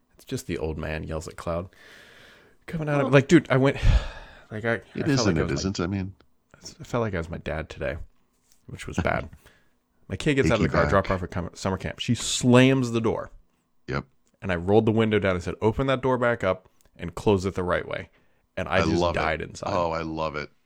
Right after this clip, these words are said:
Speaker 2: That is, so we, we had friends visiting here. Um, pros and cons to this, right?
Speaker 1: Mm-hmm.
Speaker 2: <laughs> People we've known our whole lives, and, uh, they've traveled with us a lot, you know.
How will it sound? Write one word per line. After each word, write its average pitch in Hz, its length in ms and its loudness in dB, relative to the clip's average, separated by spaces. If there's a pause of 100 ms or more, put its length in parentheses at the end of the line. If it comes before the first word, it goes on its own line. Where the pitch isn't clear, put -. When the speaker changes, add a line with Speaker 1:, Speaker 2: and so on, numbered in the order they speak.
(400)
Speaker 2:
That 95 240 -4
is, - 460 -12 (1300)
so 87 240 -10
we, 85 160 -8
we 90 240 -4
had 82 180 -4 (200)
friends 90 280 -4
visiting 65 440 -10
here. 71 340 -8 (300)
Um, 65 440 -8 (160)
pros 92 220 -2
and 65 100 -14
cons - 300 -12
to - 60 -14
this, 58 240 -10
right? 69 200 -2
Speaker 1:
Mm-hmm. 127 380 -6
Speaker 2:
<laughs> - 80 -20
People 87 280 -2
we've 78 120 2
known 69 220 0
our 64 80 -2
whole 64 140 -2
lives, 58 360 -6
and, 55 220 -12
uh, 53 100 -10 (300)
they've - 320 -12
traveled 57 400 -6
with 53 120 -8
us 55 140 -10
a 53 60 -12
lot, 50 280 -10
you 53 60 -12
know. - 120 -12